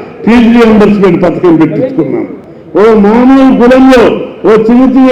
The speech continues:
కులాల ఉద్యోగులు, చదివించే స్తోమత లేనివాళ్ళు, శ్రీ చైతన్య నారాయణ గారు బీసీ, ఎస్సీ, ఎస్టీ కార్పొరేట్ స్కూళ్ళల్లో,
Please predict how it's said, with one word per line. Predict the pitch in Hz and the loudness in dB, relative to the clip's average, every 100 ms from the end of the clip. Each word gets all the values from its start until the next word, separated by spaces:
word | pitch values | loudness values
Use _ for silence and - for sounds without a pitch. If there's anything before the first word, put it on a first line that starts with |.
| 220 | 2
కులాల | 254 254 254 247 | 2 2 2 2
ఉద్యోగులు, | 208 247 247 240 170 - - - - | 0 0 2 2 2 -2 -8 -14 -8
చదివించే | 202 220 262 262 262 240 | -2 0 2 2 2 0
స్తోమత | - 247 269 254 240 | 2 2 2 2 2
లేనివాళ్ళు, | 247 262 254 240 202 - - - - - | 2 2 2 2 0 -2 -8 -16 -20 -12
శ్రీ | - 277 262 | -2 0 2
చైతన్య | 262 262 254 254 240 | 2 2 2 2 2
నారాయణ | 233 247 240 240 233 | 2 2 2 2 2
గారు | 233 220 160 - - - - 139 | 2 2 0 0 -6 -12 -16 -4
బీసీ, | 214 247 - 247 226 220 | 0 2 2 0 2 2
ఎస్సీ, | 220 220 214 | 2 0 2
ఎస్టీ | 214 214 190 | 2 0 -2
కార్పొరేట్ | 175 202 208 214 208 208 | -2 -2 0 2 2 0
స్కూళ్ళల్లో, | 196 190 190 180 147 | -2 0 0 0 -2